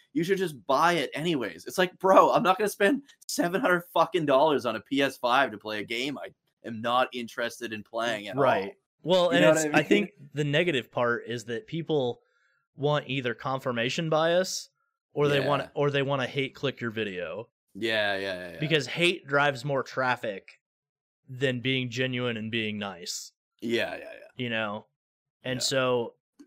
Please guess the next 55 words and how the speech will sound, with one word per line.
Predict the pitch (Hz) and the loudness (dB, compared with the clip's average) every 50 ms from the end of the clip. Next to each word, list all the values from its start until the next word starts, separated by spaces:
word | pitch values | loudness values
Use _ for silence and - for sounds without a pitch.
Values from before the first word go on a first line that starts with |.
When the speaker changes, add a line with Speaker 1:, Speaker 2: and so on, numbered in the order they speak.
| _ | _
Speaker 2:
and | - 180 | 0 2
I'm | 202 226 | 2 4
Speaker 1:
You | - 208 | 4 4
Speaker 2:
not | - | 4
Speaker 1:
can | 339 240 | 4 4
Speaker 2:
saying, | 190 160 151 147 143 | 4 6 6 6 6
Speaker 1:
be, | 139 127 | 4 4
Speaker 2:
I'm | - - - | 4 4 4
Speaker 1:
uh, | |
Speaker 2:
not | - - - | 4 2 2
saying | - 175 160 151 | 2 2 2 2
that's | 143 135 - | 0 -2 -2
a | 135 110 | -4 -6
thousand | - - 131 120 123 135 127 131 143 131 | -4 0 2 2 2 2 2 0 -4 -6
percent | 131 120 - 143 131 107 | -6 -6 -6 -6 -6 -6
true | - 139 135 131 | -6 -4 -2 0
all | 120 123 127 | 2 2 0
the | 110 101 | 0 -2
time. | - 120 110 107 110 117 131 139 151 175 190 190 | -8 -8 -6 -4 -2 -2 -2 -2 -2 -2 0 2
Speaker 1:
No, | 175 160 139 117 90 - - - _ _ _ - | 4 4 4 4 2 -2 -8 -18 _ _ _ -4
not | 104 117 | 2 2
Speaker 2:
But, | 165 - | 4 4
Speaker 1:
all | 92 85 - | 2 0 0
the | 147 160 | 0 0
Speaker 2:
but | 151 | 0
Speaker 1:
time. | - 143 | 0 0
Speaker 2:
you | 156 180 208 226 240 | 0 2 2 2 4
will | 226 208 185 | 4 2 2
see | - - - 180 160 | 0 -2 -2 -2 -2
more, | 156 151 147 147 151 160 165 165 160 156 - | -2 0 0 2 2 4 4 4 2 2 0
like, | 139 156 160 151 - _ _ _ _ _ _ _ _ - | 0 -2 -2 -2 -4 _ _ _ _ _ _ _ _ -8
headlines | 131 123 202 214 185 175 151 143 135 127 | -2 0 0 2 2 2 0 0 0 0
do | 135 | -2
it | 131 131 | 0 0
all | 127 127 110 | 0 -2 -2
the | - | -4
time. | 135 123 117 101 95 | -4 -4 -4 -4 -2
I | - 180 196 | 0 2 2
know | 185 160 165 165 156 | 4 4 2 2 2
Kotaku | 156 - 139 - - 143 127 123 - - 110 101 | 0 -4 -8 -4 -2 0 0 0 0 -4 -6 -4
does | 104 101 95 92 | -4 -6 -6 -6
that | 95 92 92 | -10 -10 -10
shit | - - 101 95 92 92 - _ _ _ _ _ _ _ _ _ _ _ _ _ - | -10 -8 -8 -6 -8 -8 -10 _ _ _ _ _ _ _ _ _ _ _ _ _ -2
where | 147 156 151 | 0 0 2
they, | 139 151 151 151 156 | 2 2 2 2 2
they | 131 135 147 | 0 0 0
come | 143 - 170 165 160 | 0 0 -2 0 0
up | 156 147 | 0 0
with, | 156 143 - | 0 -2 0
like, | 143 139 135 - | 0 0 0 0
the | 147 | -2
Speaker 1:
Yeah, | - - | 0 0
Speaker 2:
most | - - 104 | 0 -2 -2
Speaker 1:
baiting. | 147 143 143 | -2 -2 2
Speaker 2:
negative, | 143 147 147 147 143 143 131 135 - - - | 2 2 2 2 2 2 0 -2 -4 -8 -14